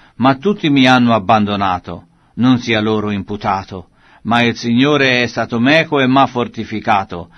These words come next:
affinché il Vangelo fosse per mezzo mio pienamente proclamato a tutti i gentili,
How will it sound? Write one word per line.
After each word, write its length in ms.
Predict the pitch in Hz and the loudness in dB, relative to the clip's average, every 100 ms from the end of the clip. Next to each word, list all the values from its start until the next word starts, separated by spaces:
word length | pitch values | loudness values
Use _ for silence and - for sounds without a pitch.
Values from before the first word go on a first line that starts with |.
| - | -20
affinché 480 | - 107 107 117 110 | -4 -2 0 -2 0
il 220 | 110 107 | -2 -2
Vangelo 580 | 98 110 104 131 147 131 | -2 -2 0 2 2 0
fosse 360 | - 135 - 117 | -2 -4 -4 -6
per 180 | 113 107 | -4 -2
mezzo 340 | 113 104 110 | -2 -2 -2
mio 300 | 117 139 120 | 0 0 0
pienamente 640 | 120 113 110 123 139 - | -2 -4 0 0 0 -2
proclamato 680 | 101 107 104 107 127 135 131 | -6 -6 -4 0 2 2 0
a 100 | 113 | -4
tutti 280 | 107 117 113 | -6 -12 -8
i 60 | 104 | -6
gentili, 720 | 107 104 104 120 104 104 | -4 -4 -4 -4 -4 -6